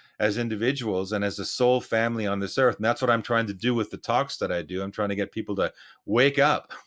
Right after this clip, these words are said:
<laughs> and realize that you're creator beings, that you are very, very powerful, far more powerful than any, any nanotechnology or any robots or any transhumanism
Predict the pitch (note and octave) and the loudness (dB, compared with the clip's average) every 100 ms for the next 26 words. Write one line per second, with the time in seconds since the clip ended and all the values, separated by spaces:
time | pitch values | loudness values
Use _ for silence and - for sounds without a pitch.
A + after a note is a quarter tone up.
0 | - - D#3+ - - - A#2+ B2+ C#3+ E3+ | -12 -6 -4 -6 -10 -8 -2 4 6 6
1 | B2+ A2 A2+ - A2+ A#2 A2+ - A#2+ B2 | 6 4 2 -2 -2 -2 -6 -4 0 2
2 | D3 C#3 G#2 B2+ D#3 G#2 E2+ G#2+ G2 G#2+ | 4 2 0 -2 -2 -2 -4 -6 -2 0
3 | A2 G2 C3 C#3+ B2+ B2+ - B2+ C3 G#2 | 0 2 2 2 2 0 0 -2 -2 -4
4 | - C#3+ D#3+ C#3+ B2+ B2 B2+ B2+ A#2 G#2 | 0 2 2 2 0 0 0 0 -4 -4
5 | A2 A#2 A#2 A#2 B2 A#2 - - _ _ | -4 -4 -4 -6 -4 -4 -8 -20 _ _
6 | _ - A#2 B2+ C3+ C#3 C3 B2 A#2 - | _ -10 0 4 6 6 6 4 -2 -2
7 | B2 A#2+ B2 A#2+ B2 G#2 A2 A2+ A#2 G#2+ | 0 2 2 2 0 0 2 2 0 0
8 | A#2+ C3+ B2 A#2 A#2 - G#2+ G#2+ A2 A2 | 2 4 4 4 2 0 -2 0 0 -4
9 | G2+ - - _ - B2+ B2 A2 C#3 C#3+ | -6 -14 -20 _ -2 0 0 0 -2 -2
10 | A#2+ G#2+ A2+ G#2 | -2 -2 -4 -6